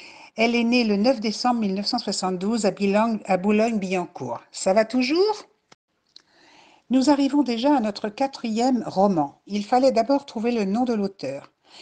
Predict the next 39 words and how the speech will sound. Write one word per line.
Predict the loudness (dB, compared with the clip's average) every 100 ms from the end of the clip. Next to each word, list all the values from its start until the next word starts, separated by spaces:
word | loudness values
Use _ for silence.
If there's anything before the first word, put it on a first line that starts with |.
| -20 -18 -6
Il | -4
s'agit | 0 2 4 2
de | 2 0
l'académicien | 0 -2 -4 -2 -2 -4 -6 -6 -4
André | -4 0 0
Mauroy | 2 2 2 2 0
qui | -2 -2
a |
écrit | -2 -4 -6 -4
de | -6
très | -4 -2
nombreux | -2 -2 -4 -6
ouvrages, | -6 0 0 0 -2
dont | -6
celui | -4 -2 -2 -4
pour | -6 -8
lequel | -8 -2 0 0
je | -2
vous | -4
demandais | -4 -2 -2 -2
de | -4
trouver | -8 -10 -6 -2
le | -2
titre | -4 -10 -6 -4
du | -2
roman. | -2 0 -2 -4 -16 -20 -10
Vous | -2
aviez | 0 0 -2
trouvé | 0 -2 0
cet | -2 -6
auteur ? | -6 0 2 2 0 _ _ _ -20 -20 -8
C'était | -2 0 2
difficile | 0 0 -6 -6 -4 -4
quand | -4 -4
même, | -4
je | -6 -8
pense, | -2 0 0 -2
parce | -4 -6 -6
que, | -4 0 2